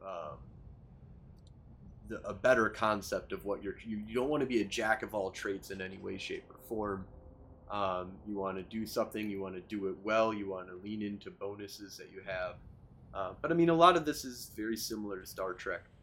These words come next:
um, but it just has a lot more stuff. Well, once you ki-, kinda condense it down, I feel like it's even simpler than, uh, Eve Online, or than,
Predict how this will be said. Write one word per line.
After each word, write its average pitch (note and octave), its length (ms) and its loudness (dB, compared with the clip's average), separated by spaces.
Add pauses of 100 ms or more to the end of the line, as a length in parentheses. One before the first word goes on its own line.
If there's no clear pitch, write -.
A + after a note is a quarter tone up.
(220)
um, F#2 480 0 (420)
but G#2 200 2
it G2+ 100 -4
just G#2 220 -4
has G2 600 2
a G#2 80 -4
lot G#2+ 420 4 (680)
more C3 340 4
stuff. A2+ 320 0
Well, B2 120 0
once F#3+ 240 4
you E3+ 100 2
ki-, B2 320 0
kinda C3 220 2
condense A2 400 -2
it - 80 -18
down, B2+ 200 4
I C#3 120 8
feel G3 200 0
like A#2 180 0
it's - 140 -10
even F#2+ 200 -10
simpler F#2+ 580 -8 (720)
than, F#2 400 -2
uh, F2 360 -4 (1160)
Eve C3 180 2
Online, G2+ 600 4
or A2+ 120 6
than, G2+ 400 2